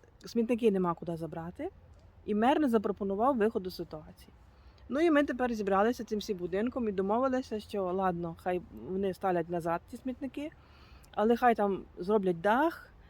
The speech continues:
щоб воно не так воняло, потім поміняти смітнички менші такі розміром, поставити на фляжки,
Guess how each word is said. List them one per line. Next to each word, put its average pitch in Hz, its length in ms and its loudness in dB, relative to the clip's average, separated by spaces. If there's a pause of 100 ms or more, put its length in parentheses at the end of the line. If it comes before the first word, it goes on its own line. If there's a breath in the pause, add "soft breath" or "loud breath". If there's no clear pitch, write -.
(200 soft breath)
щоб 196 180 -8
воно 226 240 4
не 214 100 4
так 202 240 -2
воняло, 240 560 -2 (320 soft breath)
потім 226 300 0
поміняти 226 440 2
смітнички 208 760 -2
менші 208 400 4
такі 190 280 -4
розміром, 175 420 0
поставити 185 480 0
на 170 120 -8
фляжки, 190 560 -8